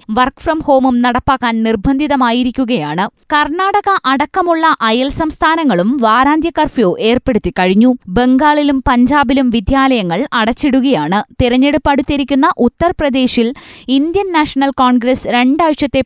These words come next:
പൊതുയോഗങ്ങൾ മാറ്റിവെച്ചതായി പ്രഖ്യാപിച്ചിട്ടുണ്ട്. ബി ജെ പിയും റാലികൾ റദ്ദാക്കുകയാണ്. വീണ്ടും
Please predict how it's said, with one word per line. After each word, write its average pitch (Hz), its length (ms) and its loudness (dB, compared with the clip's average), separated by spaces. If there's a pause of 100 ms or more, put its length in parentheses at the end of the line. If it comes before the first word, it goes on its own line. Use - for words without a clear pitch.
പൊതുയോഗങ്ങൾ 262 640 0
മാറ്റിവെച്ചതായി 233 960 -2
പ്രഖ്യാപിച്ചിട്ടുണ്ട്. 196 880 -2 (180)
ബി 247 320 0
ജെ 311 140 0
പിയും 302 360 -2 (120)
റാലികൾ 247 640 0
റദ്ദാക്കുകയാണ്. 196 1000 0 (100)
വീണ്ടും 262 400 0